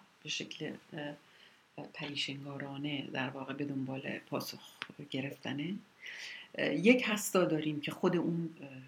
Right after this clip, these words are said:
گرسنگی است، اه، و در واقع نشان دهنده بیرونی هست که داره از درون، اه، عمل می‌کنه.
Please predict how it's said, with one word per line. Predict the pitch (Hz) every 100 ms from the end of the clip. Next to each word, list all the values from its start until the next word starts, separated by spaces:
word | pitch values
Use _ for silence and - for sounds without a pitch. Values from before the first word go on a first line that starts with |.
| -
گرسنگی | 147 147 - 139 131 135 -
است، | - - - - _ _ _ _ _ - - - - - -
اه، | 156 147 147 160 - 143 135
و | 143 135 131 - - - 143 131 143 160
در | 143 143
واقع | 143 147 156
نشان | 156 156 147 156 147
دهنده | 139 139 143 143
بیرونی | 139 160 165 196 185
هست | 160 - -
که |
داره | - 135
از | 123 127 127
درون، | 147 147 160 165 139 -
اه، | - 147 156
عمل | 143 131
می‌کنه. | 139 - - - -